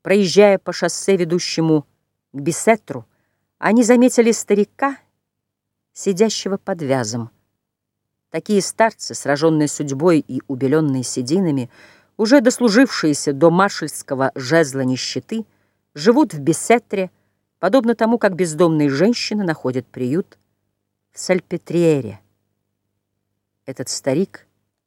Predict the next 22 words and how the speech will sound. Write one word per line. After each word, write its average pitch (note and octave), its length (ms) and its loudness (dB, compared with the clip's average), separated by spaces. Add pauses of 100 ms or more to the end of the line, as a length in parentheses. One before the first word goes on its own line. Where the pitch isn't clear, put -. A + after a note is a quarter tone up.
(200)
один G3+ 380 4
из A3 100 2
двух G3 240 0
тысяч - 400 -6
презреваемых F3+ 760 2
в - 60 -20
приюте E3 480 -4
для B2+ 260 -2
престарелых, C#3+ 760 -2 (460)
сидел A#3+ 380 4
на A3 140 2
тумбе C4 380 0
и, A3 40 0
казалось, A#3 560 0
весь G#3+ 400 2
ушел E3+ 500 0
в D3+ 120 -8
несложное A#3 600 2
занятие, G#3 580 2 (320)
знакомое G#3+ 640 0
всем F#3 380 0
инвалидам. B2 680 -6